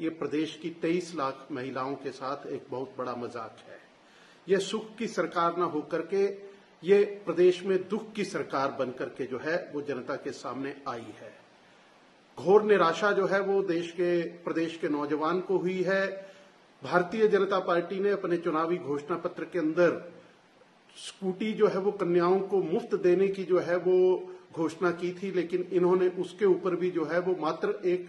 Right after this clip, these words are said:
छोटा सा अनुदान राशि जो है, वो रख करके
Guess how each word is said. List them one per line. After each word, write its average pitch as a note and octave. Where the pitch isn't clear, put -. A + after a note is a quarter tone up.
छोटा F#3
सा F3
अनुदान D3+
राशि D#3
जो D3+
है, E3+
वो F3+
रख D#3+
करके F#3